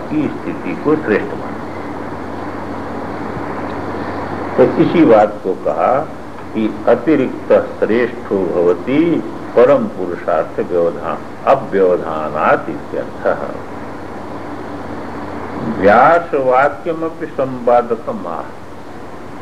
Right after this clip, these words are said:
व्यास जी ने महाभारत में भी इसी प्रकार की बात कही। केवल ऐसा नहीं कि जो है उपनिषद में ही ये बात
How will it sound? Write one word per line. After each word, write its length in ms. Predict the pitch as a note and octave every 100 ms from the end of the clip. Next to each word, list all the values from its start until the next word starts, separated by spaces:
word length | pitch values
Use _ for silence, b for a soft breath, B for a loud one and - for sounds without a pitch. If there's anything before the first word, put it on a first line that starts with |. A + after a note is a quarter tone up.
| - E3
व्यास 520 | G#2 A2 C#3 - C3+
जी 240 | C3 C#3
ने 180 | C#3+ C#3+
महाभारत 920 | D3 C3+ G2 G#2 A#2 G2 F#2+ A#2 C3 -
में 200 | C#3 D3 D3
भी 100 | D#3+
इसी 280 | D3+ - A#2
प्रकार 340 | - - E2+ D#2+
की 140 | - -
बात 160 | E2 - -
कही। 160 | - D2 - - - - - - - - - - - - - - - - -
केवल 340 | G#2+ A#2 A2+
ऐसा 360 | A2 G#2+ - B2
नहीं 260 | C3 D3+ D3+
कि 200 | C#3 C3+
जो 180 | B2+ A#2
है 120 | A#2+
उपनिषद 640 | B2+ A2+ - A2+ A2 B2+ A#2
में 140 | A#2 A#2
ही 240 | A2+ A#2
ये 60 | G2
बात 260 | F#2+ F#2